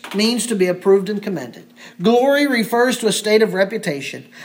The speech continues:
Honor is a state of being valued or a position of distinction. And these rewards will be dispersed at the revelation of Jesus Christ.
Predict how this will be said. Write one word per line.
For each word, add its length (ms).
Honor 420
is 120
a 60
state 280
of 80
being 320
valued 640
or 180
a 40
position 540
of 180
distinction. 640
And 220
these 180
rewards 840
will 180
be 160
dispersed 640
at 180
the 80
revelation 960
of 180
Jesus 440
Christ. 560